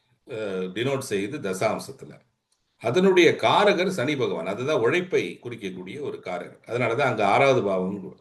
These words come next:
காரகரையும் கொடுத்திருக்கோம். காரகர் என்றால் கடவுளுடைய கை அங்கே. அப்ப நான் எந்த மாதிரியான தொழிலை எடுத்து செய்ய வேண்டும்,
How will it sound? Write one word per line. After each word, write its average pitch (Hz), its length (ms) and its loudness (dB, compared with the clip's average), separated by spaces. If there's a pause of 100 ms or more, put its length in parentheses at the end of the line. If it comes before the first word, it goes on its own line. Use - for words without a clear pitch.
(100)
காரகரையும் 123 560 2
கொடுத்திருக்கோம். - 500 -14
காரகர் 165 380 4
என்றால் 123 340 -6
கடவுளுடைய 147 680 -2
கை 131 260 -4
அங்கே. - 280 -12 (1000)
அப்ப 143 200 4
நான் 151 300 6
எந்த 170 260 6
மாதிரியான 185 520 4
தொழிலை 139 440 -2
எடுத்து 147 320 -4
செய்ய 127 280 -2
வேண்டும், 123 540 -6